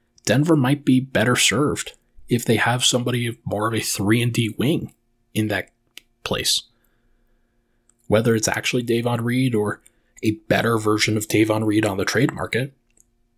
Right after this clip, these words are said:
the Nuggets have to use their resources.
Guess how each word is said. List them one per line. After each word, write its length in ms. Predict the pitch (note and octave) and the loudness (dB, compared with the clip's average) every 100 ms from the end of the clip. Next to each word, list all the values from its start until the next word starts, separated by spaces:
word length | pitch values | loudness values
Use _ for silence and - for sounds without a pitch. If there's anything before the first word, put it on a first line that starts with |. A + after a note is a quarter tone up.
| _ _ - - | _ _ -20 -8
the 120 | A#2 | -4
Nuggets 340 | B2+ D3+ - | -2 0 0
have 140 | - - | -2 -4
to 60 | D#3 | -4
use 440 | B2 C3+ C3 - | 0 0 0 0
their 400 | A2 G#2+ A2 A2 _ _ _ _ _ - | 0 0 -4 -8 _ _ _ _ _ 2
resources. 680 | C3+ - G2+ - - - | 2 2 -2 -2 -4 -6